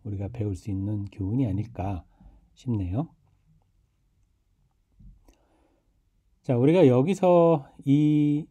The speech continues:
수업에서 배우는 거는 뉴턴의 일, 이, 삼 법칙을 말을 통해서 서술하는 것이 아니라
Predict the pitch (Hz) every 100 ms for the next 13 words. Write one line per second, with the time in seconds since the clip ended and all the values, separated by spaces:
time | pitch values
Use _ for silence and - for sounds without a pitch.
0 | _ _ - 185 156 143 151 - 117 117
1 | 113 110 151 160 120 113 127 131 135 123
2 | 135 120 113 120 127 110 101 - 113 131
3 | 135 135 _ _ _ _ _ _ 92 92
4 | 127 196 - 165 139 117 107 143 120 127
5 | 113 104 95 - 107 104 120 101 101 104
6 | 113 80